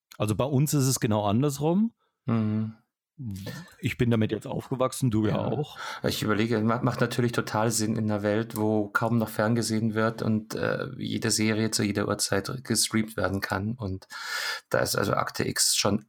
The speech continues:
Speaker 2: echt, also, m-, ein ziemlicher Knaller.
Speaker 1: Sehr human.
Speaker 2: Ja.
Speaker 1: Ja, die sind, die sind also wirklich human. Und, ähm,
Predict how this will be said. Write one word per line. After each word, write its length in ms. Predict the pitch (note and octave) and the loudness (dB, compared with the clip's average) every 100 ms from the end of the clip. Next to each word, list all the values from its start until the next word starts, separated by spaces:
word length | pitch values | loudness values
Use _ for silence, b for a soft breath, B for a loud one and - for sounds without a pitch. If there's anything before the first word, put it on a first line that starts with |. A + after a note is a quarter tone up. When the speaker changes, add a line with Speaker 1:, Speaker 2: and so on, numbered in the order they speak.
| _ - | _ -2
Speaker 2:
echt, 560 | F#2 F#2+ - - - - | 0 0 -4 -8 -12 -4
also, 420 | G2 F#2 F#2+ F#2+ - _ | -2 0 -2 -4 -12 _
m-, 320 | F3 G#2 G#2 - D#3 | -4 -4 -4 -12 -12
ein 120 | A2 | -6
ziemlicher 360 | - G#2 F#2+ - | -2 -2 -2 -6
Knaller. 500 | - F#2 F2+ G2+ - _ _ _ _ _ B B | -2 -2 -2 -4 -10 _ _ _ _ _ B B
Speaker 1:
Sehr 260 | - D3+ - | -4 -2 0
human. 140 | A2+ G#2+ | 2 4
Speaker 2:
Ja. 360 | F2 - - B B B - | 4 2 -4 B B B -6
Speaker 1:
Ja, 280 | G#2 A2 - | -6 -6 -4
die 80 | A2 | 0
sind, 280 | A#2 B2 A#2 - | 2 2 -2 -4
die 80 | A2+ | -2
sind 240 | A#2 A#2 | -2 -2
also 320 | B2 G#2+ G2 | 0 -2 -2
wirklich 400 | A#2 - A2 - - - | -4 -4 -6 -6 -14 -4
human. 600 | A#2+ A#2+ A2 A#2 C3+ F3 B B B B B _ - | 0 2 2 0 0 -2 B B B B B _ -4
Und, 540 | A2+ A2 G#2+ G2+ - | 0 2 2 0 -2
ähm, 580 | A2+ G#2+ G#2 G2 G2 | 0 2 0 0 -2